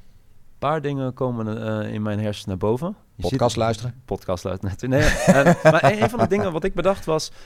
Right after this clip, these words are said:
Speaker 1: nu ga ik een, eh, verschil maken tussen, eh, basisonderwijs, voortgezet onderwijs en
Speaker 2: Mhm.
Speaker 1: het vervolgonderwijs. Want
Speaker 2: Mhm.
Speaker 1: voor vervolgonderwijs, eh, is het volgens mij nog veel belangrijker. Want het werkveld, die vraagt gewoon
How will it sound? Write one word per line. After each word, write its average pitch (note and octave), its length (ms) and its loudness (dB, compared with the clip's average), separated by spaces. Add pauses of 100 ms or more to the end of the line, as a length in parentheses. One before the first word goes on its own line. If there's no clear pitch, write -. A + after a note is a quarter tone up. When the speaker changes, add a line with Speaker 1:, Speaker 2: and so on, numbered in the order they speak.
(100)
Speaker 1:
nu D3 300 -2
ga - 260 -6
ik - 120 -4
een, C3 360 -2 (260)
eh, A2 320 -4
verschil - 360 -6
maken C3+ 300 -6
tussen, A2 400 -2
eh, G2+ 100 0
basisonderwijs, A2+ 720 -4
voortgezet - 360 -8
onderwijs D3+ 360 -6
en A2+ 240 0
Speaker 2:
Mhm. - 120 -2
Speaker 1:
het G#2+ 180 -6
vervolgonderwijs. G#2 880 -6 (200)
Want G2 120 -6
Speaker 2:
Mhm. A#2 100 -6
Speaker 1:
voor G#2 80 -4
vervolgonderwijs, D3+ 1080 -2 (340)
eh, - 200 -8
is B2 160 -4
het A2 180 -8
volgens A2+ 240 -4
mij G#2 180 -2
nog A2+ 420 0
veel A#2 180 -2
belangrijker. F#2 460 -4
Want F#2+ 120 -4
het G#2 260 -4
werkveld, E3 760 -2
die B2+ 300 -4
vraagt B2+ 420 -6
gewoon A2+ 320 0